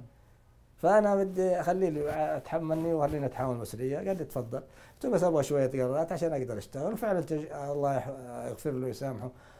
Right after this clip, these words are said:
ما قصر. هذا الرجل غريب، إذا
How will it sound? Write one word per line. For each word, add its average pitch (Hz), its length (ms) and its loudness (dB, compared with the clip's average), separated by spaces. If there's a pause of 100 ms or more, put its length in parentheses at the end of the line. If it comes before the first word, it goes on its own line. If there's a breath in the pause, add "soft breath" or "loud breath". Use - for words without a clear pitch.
(140 loud breath)
ما 151 140 6
قصر. 107 380 -2 (100)
هذا 160 200 -4
الرجل 143 340 -6 (440 soft breath)
غريب، 113 280 -4 (1040)
إذا 113 180 -6